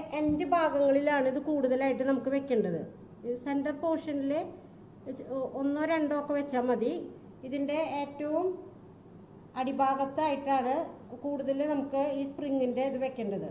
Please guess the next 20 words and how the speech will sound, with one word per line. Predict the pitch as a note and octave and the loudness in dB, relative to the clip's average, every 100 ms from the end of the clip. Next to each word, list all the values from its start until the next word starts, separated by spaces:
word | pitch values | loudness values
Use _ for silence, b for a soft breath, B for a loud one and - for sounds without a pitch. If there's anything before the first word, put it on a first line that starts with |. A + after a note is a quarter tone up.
| - - | -10 -10
അതുപോലെ, | B3 C4+ | -6 -4
ഏഹ്, | D#4 C4 C4 B3+ B3+ A#3+ B3 | -6 -4 -4 -2 -2 -4 -4
അതാണ് | D4 D#4+ | -2 -2
നമ്മൾ | D#4+ D4+ | -2 -2
ശ്രദ്ധിക്കേണ്ട | D4+ D#4+ A#3+ - A#3+ | -2 -2 -2 -2 -2
കാര്യം. | B3 B3+ A3 C#4 - - - - - - - - - - - - - - - - - - | 0 0 0 -2 -4 -12 -20 -20 -20 -20 -20 -20 -20 -20 -20 -20 -20 -20 -20 -20 -12 -2
ഞാനിത് | C4 C#4+ D4 D4+ | 2 2 2 -2
full | D4 C#4 | -2 -2
set | D4 D#4+ - | -2 -2 0
ചെയ്ത് | D4 C#4 | 0 2
കഴിഞ്ഞിട്ട് | C#4+ C4+ A#3+ C4+ | 2 2 2 2
നിങ്ങൾക്ക് | C4+ B3+ C4+ | 2 0 0
കാണിച്ചു | D4 A#3+ A#3+ | 0 0 0
തരാം. | A3+ F3 - - - - - _ _ _ - - - - - - - - - - - - - | 0 0 -2 -10 -16 -20 -20 _ _ _ -20 -20 -20 -20 -20 -20 -20 -20 -20 -20 -20 -20 -16
ഈ | C#4 | -14
spring | - D4 C#4 C4+ | -10 -4 0 0
പോലത്തെ | C#4 B3+ A3+ B3 C#4 C#4+ A3+ | -2 -4 -6 -6 -6 -8 -4
ഗോൾഡൻ്റെ | A#3+ B3 A3+ A#3+ A3+ A#3+ C#4 - - - | 2 2 2 0 0 -2 -4 -8 -16 -16
സ്പ്രിങ്ങുകൾ | - C4 B3 A3 A3 A#3 | -4 0 2 2 2 2
നമ്മൾ | A#3 G#3+ A#3+ | 0 0 -2